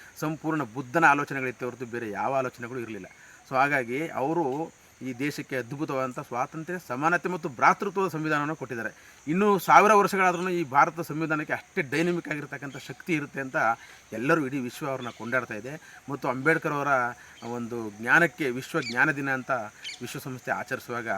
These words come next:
ಭಾರತದಲ್ಲಿ ವ್ಯಸನ ಅಂತ ಮಾತಾಡ್ತೀರಾ? ಇಂತಹ ಕಿಡಿಗೇಡಿಗಳಿಗೆ ಉತ್ತರವಾಗಿ ಅಂಬೇಡ್ಕರೈಟ್ಸ್ ಯೂತ್ ಮೂವ್‌ಮೆಂಟ್ ಸೃಷ್ಟಿಯಾಗಿದೆ. ಮತ್ತು ಬಹುಜನ ವಿದ್ಯಾರ್ಥಿ ಸಂಘ ಈಗಾಗಲೇ ತನ್ನ ಸಾಹಿತ್ಯದ ಮುಖಾಂತರ, ಬರವಣಿಗೆಗಳ ಮುಖಾಂತರ, ಭಾಷಣಗಳ ಮುಖಾಂತರ ವಿದ್ಯಾರ್ಥಿಗಳಿಗೆ ಕೇಡರ್ ಕ್ಯಾಂಪ್‌ಗಳು ಮಾಡೋದ್ರ ಮುಖಾಂತರ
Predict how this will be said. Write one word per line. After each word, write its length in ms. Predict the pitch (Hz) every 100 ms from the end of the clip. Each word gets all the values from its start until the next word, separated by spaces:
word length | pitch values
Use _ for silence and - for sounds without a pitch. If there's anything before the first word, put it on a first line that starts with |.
| 104 98
ಭಾರತದಲ್ಲಿ 800 | 95 110 127 127 113 98 101 131
ವ್ಯಸನ 320 | 104 - 180
ಅಂತ 120 | 170
ಮಾತಾಡ್ತೀರಾ? 600 | 143 127 107 98 131 143 - - - -
ಇಂತಹ 360 | 143 156 147 151
ಕಿಡಿಗೇಡಿಗಳಿಗೆ 920 | - 202 247 208 165 131 120 156 185 - -
ಉತ್ತರವಾಗಿ 580 | 147 - 196 143 127 175 208 - -
ಅಂಬೇಡ್ಕರೈಟ್ಸ್ 600 | 139 160 151 147 143 -
ಯೂತ್ 300 | 117 147 -
ಮೂವ್‌ಮೆಂಟ್ 440 | 120 127 131 143 -
ಸೃಷ್ಟಿಯಾಗಿದೆ. 800 | 131 - 135 104 117 151 - - -
ಮತ್ತು 160 | 135 143
ಬಹುಜನ 360 | 123 135 147
ವಿದ್ಯಾರ್ಥಿ 400 | 131 123 135 -
ಸಂಘ 160 | 131 127
ಈಗಾಗಲೇ 440 | 120 107 113 143
ತನ್ನ 280 | 135 123 127 127 120
ಸಾಹಿತ್ಯದ 340 | 107 120 -
ಮುಖಾಂತರ, 480 | 123 117 113 107 117
ಬರವಣಿಗೆಗಳ 460 | 101 110 127 123 120
ಮುಖಾಂತರ, 460 | 110 104 107 117
ಭಾಷಣಗಳ 420 | 110 101 110 139 135
ಮುಖಾಂತರ 440 | 123 123 110 107 113 - - - -
ವಿದ್ಯಾರ್ಥಿಗಳಿಗೆ 560 | 120 147 135 131 127
ಕೇಡರ್ 300 | 117 139 139
ಕ್ಯಾಂಪ್‌ಗಳು 300 | 143 131 131
ಮಾಡೋದ್ರ 260 | 127 117 117
ಮುಖಾಂತರ 440 | 110 101 107 98